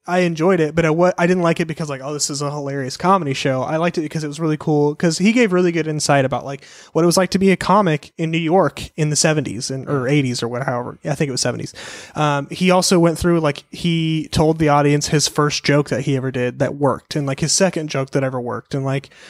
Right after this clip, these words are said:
all that kind of stuff. So that, that stuff was really cool to kinda see, like, the history. It had a bunch of old clips from his early stand-ups. It, like, did some stuff at his childhood home. Um, there was one really cool scene where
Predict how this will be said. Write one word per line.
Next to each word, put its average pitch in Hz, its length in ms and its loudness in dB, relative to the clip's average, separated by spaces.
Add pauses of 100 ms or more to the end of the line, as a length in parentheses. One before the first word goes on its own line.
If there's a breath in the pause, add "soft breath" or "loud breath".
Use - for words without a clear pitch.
(240 loud breath)
all 175 140 4
that 170 180 2
kind 147 160 -2
of 123 60 -4
stuff. 127 180 0
So 196 120 2
that, 214 340 0
that 202 300 2
stuff 160 240 0
was 160 100 0
really 156 180 2
cool 196 240 2
to - 80 -12
kinda 139 200 0
see, 135 180 0
like, 131 160 0
the 139 60 -4
history. 135 420 -2
It 131 80 -6 (280 loud breath)
had 160 120 2
a 160 60 0
bunch 160 200 2
of 151 80 -2
old 151 220 2
clips - 320 -2
from 151 160 2
his 151 140 2
early 143 280 0
stand-ups. 139 840 2
It, 131 300 -2
like, 147 260 -8
did 147 180 0
some 156 140 -4
stuff 139 340 -2
at 135 140 4
his 143 320 2
childhood 143 460 0
home. 139 680 -2 (380 loud breath)
Um, 135 320 2
there 165 100 4
was 160 100 2
one 196 140 4
really 185 220 4
cool 185 180 2
scene 190 320 2
where 143 400 0